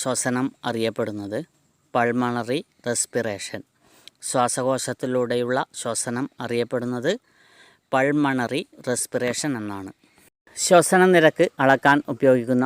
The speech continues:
ഉപകരണമാണ് സ്പൈറോമീറ്റർ. സ്പൈറോമീറ്ററാണ് ശ്വസന നിരക്ക്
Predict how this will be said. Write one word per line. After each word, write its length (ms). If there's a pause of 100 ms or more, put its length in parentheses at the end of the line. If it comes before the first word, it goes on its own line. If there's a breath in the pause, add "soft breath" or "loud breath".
(140)
ഉപകരണമാണ് 680 (180)
സ്പൈറോമീറ്റർ. 840 (460)
സ്പൈറോമീറ്ററാണ് 1120 (260)
ശ്വസന 400 (100)
നിരക്ക് 320